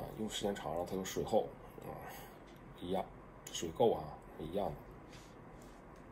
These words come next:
<clears throat> 呃，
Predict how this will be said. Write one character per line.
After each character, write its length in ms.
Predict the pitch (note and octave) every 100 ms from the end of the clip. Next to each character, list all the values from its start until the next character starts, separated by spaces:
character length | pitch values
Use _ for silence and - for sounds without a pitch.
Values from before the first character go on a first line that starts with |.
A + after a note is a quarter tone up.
| - - - - - - - - - - - - - - - - - - -
<clears throat> 60 | - - - - - - - - - - - - - - - -
呃， 480 | B2 G2+ F2+ F2 E2